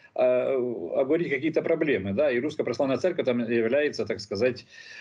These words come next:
э, равноправным членом, да, то есть она может тоже высказать, все сказать, э, то это, э, площадка создана для того, чтобы вот подгонять, не то, что создана, она создана давно, но сейчас она превратилась в то, чтобы подгонять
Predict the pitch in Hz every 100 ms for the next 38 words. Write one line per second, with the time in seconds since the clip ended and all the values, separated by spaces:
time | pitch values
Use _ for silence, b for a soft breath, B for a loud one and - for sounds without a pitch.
0 | B 104 110 131 147 160 165 160 - 170
1 | 139 92 85 139 156 98 110 120 123 117
2 | 190 185 131 165 170 135 110 107 95 147
3 | 143 110 120 131 110 107 104 95 - 185
4 | 190 226 285 285 202 147 127 135 120 135
5 | 107 101 98 98 B B B 165 151 131
6 | 139 139 131 131 127 117 101 113 98 104
7 | 123 147 170 180 170 143 139 143 147 131
8 | 135 143 147 - 131 165 170 - 120 107
9 | 110 127 143 120 143 139 143 147 202 165
10 | 139 170 190 208 165 143 139 147 175 147
11 | 156 - 131 147 139 165 180